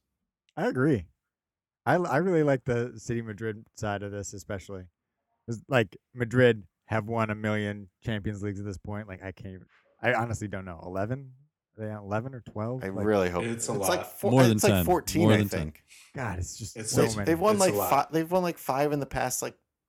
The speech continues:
Speaker 2: five years. It's ridiculous.
Speaker 1: It's stupid
Speaker 3: Yeah.
Speaker 1: amounts. But,
Speaker 3: It's, it's a
Speaker 1: uh,
Speaker 3: lot.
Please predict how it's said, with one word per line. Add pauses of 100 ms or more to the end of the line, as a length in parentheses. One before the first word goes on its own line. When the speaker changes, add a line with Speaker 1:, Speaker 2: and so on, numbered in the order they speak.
(600)
Speaker 2:
five
years.
It's
ridiculous.
Speaker 1:
It's
stupid
Speaker 3:
Yeah.
Speaker 1:
amounts.
But,
Speaker 3:
It's,
it's
a
Speaker 1:
uh,
Speaker 3:
lot.